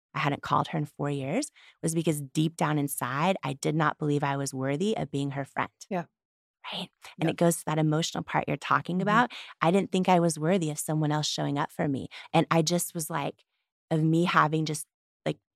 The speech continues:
Speaker 1: friendships like that.
Speaker 2: Yeah, yeah.
Speaker 1: And,
Speaker 2: Yeah.
Speaker 1: and I sabotaged it.
Speaker 2: Yeah.
Speaker 1: And that was the day I picked up the phone and called her. And because our self-doubt lives in our mind, it is not who we are. And our knowing, our truth, our full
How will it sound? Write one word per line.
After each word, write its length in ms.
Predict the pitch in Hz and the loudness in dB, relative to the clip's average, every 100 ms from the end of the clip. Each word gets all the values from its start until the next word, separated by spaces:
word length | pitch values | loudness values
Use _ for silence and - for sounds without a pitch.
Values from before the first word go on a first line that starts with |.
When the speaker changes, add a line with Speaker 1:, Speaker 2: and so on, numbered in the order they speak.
| - | 0
Speaker 1:
friendships 520 | 160 208 - - - | 2 2 -2 -6 -8
like 140 | 147 - | -8 0
that. 60 | 196 | 6
Speaker 2:
Yeah, 180 | 185 170 | 6 6
yeah. 60 | |
Speaker 1:
And, 140 | 156 151 - - | 2 0 -6 -4
Speaker 2:
Yeah. 140 | 170 - - | -4 -2 4
Speaker 1:
and 100 | 190 | 4
I 60 | |
sabotaged 720 | 196 202 294 359 - 170 - | 4 2 2 2 -4 -6 -8
it. 140 | - - - | -8 -14 -4
Speaker 2:
Yeah. 160 | 170 143 - | -2 -2 4
Speaker 1:
And 160 | 185 165 - | 4 4 6
that 240 | 196 220 | 8 8
was 160 | 214 214 | 4 0
the 120 | - | 0
day 440 | 202 165 139 240 - - | 0 0 0 -2 -6 -2
I 100 | 156 | -2
picked 260 | - 156 160 | 0 -4 -4
up 140 | 156 | -6
the 80 | 151 | -6
phone 220 | - 135 | -6 -6
and 80 | 131 | -6
called 320 | - 123 131 | -6 -8 -8
her. 200 | - 277 - _ _ _ _ - | -6 -8 -8 _ _ _ _ -2
And 540 | 165 160 156 151 147 - _ _ _ _ _ - | 2 4 4 2 0 -6 _ _ _ _ _ -2
because 300 | 196 214 190 | 0 2 2
our 120 | 180 | 2
self-doubt 880 | - - 196 208 - - 185 208 - _ | 2 -2 2 0 0 2 6 6 4 _
lives 280 | 180 180 170 | 0 2 2
in 80 | 175 | 0
our 140 | 165 139 | 0 0
mind, 560 | 139 147 233 247 247 - | 2 2 4 2 2 2
it 120 | 151 | 2
is 180 | 156 151 | 2 2
not 360 | 151 156 202 - | 2 4 4 2
who 140 | 247 | 0
we 140 | 247 233 | 2 4
are. 360 | 196 196 226 - _ _ _ _ - | 6 6 6 0 _ _ _ _ 2
And 140 | 180 | 6
our 140 | 175 160 | 6 6
knowing, 580 | 165 165 185 202 180 156 | 6 6 8 8 6 2
our 160 | 147 - | 0 -2
truth, 400 | - - 202 180 - | -6 -2 0 0 0
our 120 | 151 | -2
full 360 | 151 - 190 | -4 -4 -2